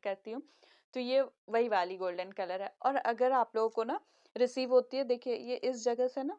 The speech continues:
ये रिमूव भी हो जाती है बहुत ईजीली। ये हुक टाइप में है, ये अगर निकली हुई मिले तो ऐसा मत सोचिएगा कि आपको डिफेक्टिव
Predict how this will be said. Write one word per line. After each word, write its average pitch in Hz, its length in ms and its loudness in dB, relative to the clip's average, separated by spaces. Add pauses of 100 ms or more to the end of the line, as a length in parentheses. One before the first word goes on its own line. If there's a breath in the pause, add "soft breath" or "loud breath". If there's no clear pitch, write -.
(160)
ये 285 120 -2
रिमूव 233 380 -2
भी 214 180 -8
हो 202 140 -2
जाती 185 380 -6
है 214 100 -8
बहुत 214 340 -10
ईजीली। 190 400 -14 (460)
ये 247 140 0
हुक 240 240 -8 (160)
टाइप 208 340 0
में 208 100 -8
है, 240 240 -8
ये 269 240 0
अगर 262 220 2
निकली 240 360 -4
हुई 269 180 -2
मिले 220 280 -4 (260)
तो 262 80 -2
ऐसा 214 300 -2
मत 233 180 -6
सोचिएगा 233 460 -2
कि 269 120 -10
आपको 226 260 -4
डिफेक्टिव 208 480 -4